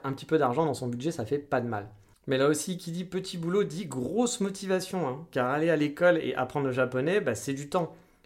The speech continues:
Alors souvent, vous allez voir que c'est trois heures, euh, quatre heures de cours, et puis, euh, voilà, quoi, c'est fini. Mais, euh, vous allez devoir étudier, bah, de votre côté, c'est pas juste trois heures et quatre heures en cours. Il faut souvent doubler le temps dans la journée pour bosser les kanji, par exemple, faire des exercices, réviser.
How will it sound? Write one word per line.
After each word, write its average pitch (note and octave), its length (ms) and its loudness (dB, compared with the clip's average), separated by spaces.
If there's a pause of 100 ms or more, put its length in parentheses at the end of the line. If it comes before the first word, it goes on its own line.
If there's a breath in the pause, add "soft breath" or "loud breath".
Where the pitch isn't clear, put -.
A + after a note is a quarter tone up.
Alors A2+ 140 -2
souvent, D#3 300 4
vous C#3+ 140 2
allez C3 160 4
voir C#3 260 2
que C#3 80 -2
c'est C#3 160 -2
trois B2+ 340 0
heures, C#3 340 2
euh, A2+ 60 -2
quatre A#2+ 300 -4
heures C#3+ 120 0
de C3+ 120 -2
cours, E3+ 420 0 (500 loud breath)
et B2+ 60 -6
puis, B2 280 -2
euh, A#2 80 0
voilà, E3 200 4
quoi, C3 120 -2
c'est C3 120 -6
fini. F3+ 300 -2 (500 loud breath)
Mais, B2+ 200 2
euh, B2 180 4
vous B2 180 0
allez B2+ 140 6
devoir B2+ 320 2
étudier, C#3+ 420 -4
bah, F3+ 200 0
de A#2+ 80 -8
votre C3 180 0
côté, G3 320 2
c'est - 140 -6
pas C3+ 160 4
juste D#3 200 -4
trois C3 220 -2
heures D3+ 100 0
et C3 40 -2
quatre B2+ 260 -4
heures C#3 120 0
en D3+ 100 -2
cours. E3+ 260 -2 (180)
Il B2+ 100 -8
faut B2+ 120 -2
souvent C3+ 340 0
doubler C3 400 2
le C#3 100 4
temps F3+ 200 0
dans D3+ 120 2
la C#3 100 2
journée D3+ 280 -2
pour B2 180 -4
bosser A#2+ 260 -2
les A#2+ 100 -2
kanji, C#3 400 -2
par B2+ 160 -2
exemple, D#3 380 0
faire A2 180 -6
des A2+ 180 -6
exercices, C#3+ 580 -4
réviser. D3 600 0